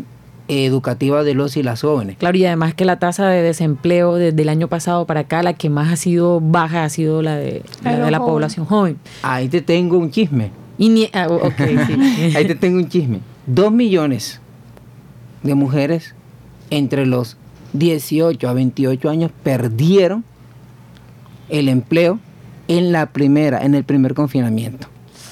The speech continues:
Speaker 2: Fuerte.
Speaker 1: Y uno dice, desde ahí en adelante han mejorado las cosas para Barranquilla o el departamento del Atlántico, porque aquí sí quiero generalizar.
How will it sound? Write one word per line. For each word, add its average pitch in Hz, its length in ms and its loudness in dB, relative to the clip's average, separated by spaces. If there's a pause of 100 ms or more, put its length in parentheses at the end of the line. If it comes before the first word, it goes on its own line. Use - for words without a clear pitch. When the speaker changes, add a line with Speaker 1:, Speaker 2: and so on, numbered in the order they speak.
(440)
Speaker 2:
Fuerte. 143 480 -6
Speaker 1:
Y 135 140 0
uno 156 180 0
dice, 185 380 -2 (1600)
desde 151 300 0
ahí 156 140 -2
en 202 80 -2
adelante 156 380 -2
han 180 140 0
mejorado 156 440 0
las 165 160 -4
cosas 143 320 -4
para 143 260 -2
Barranquilla 120 640 -2
o 131 120 0
el 117 100 -2
departamento 113 720 -6
del 156 60 2
Atlántico, 185 480 -2
porque 123 240 -6
aquí 120 180 -8
sí 135 200 -10
quiero 139 280 -4
generalizar. 117 720 -6